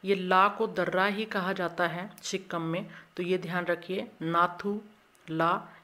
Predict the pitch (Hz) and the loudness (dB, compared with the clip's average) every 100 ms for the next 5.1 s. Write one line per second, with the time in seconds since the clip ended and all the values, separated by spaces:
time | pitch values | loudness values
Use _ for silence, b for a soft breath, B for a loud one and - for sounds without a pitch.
0 | 170 165 180 165 165 185 190 175 180 196 | -2 -2 0 -2 0 2 0 -2 -4 -6
1 | B B 170 165 - 185 165 - - 180 | B B -6 -6 -8 -12 -12 -14 -14 -6
2 | 180 175 170 185 180 156 160 - - 175 | -2 0 0 -2 -4 -4 -4 -10 -6 -6
3 | - 180 185 208 202 175 165 170 170 196 | -2 0 0 0 0 0 0 -2 -4 -8
4 | - - 190 - 202 - 156 143 143 135 | -10 -8 -6 -8 -8 -4 -4 -4 -8 -8